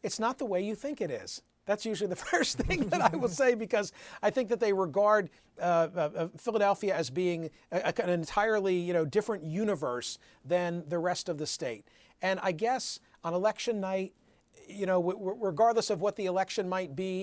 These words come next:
if you're looking at a color-shaded blue versus red map,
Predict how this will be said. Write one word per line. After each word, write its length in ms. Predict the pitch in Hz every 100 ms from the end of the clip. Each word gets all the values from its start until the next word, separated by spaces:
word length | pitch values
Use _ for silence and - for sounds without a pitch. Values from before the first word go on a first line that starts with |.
| 185
if 120 | 165
you're 120 | 175
looking 280 | 196 214 190
at 100 | 175
a 200 | 165 151 _ -
color-shaded 1000 | - 220 226 208 - 202 202 185 139 113
blue 360 | 165 214 214
versus 480 | 175 180 175 170 143
red 320 | 135 190 202
map, 400 | 170 190 196 -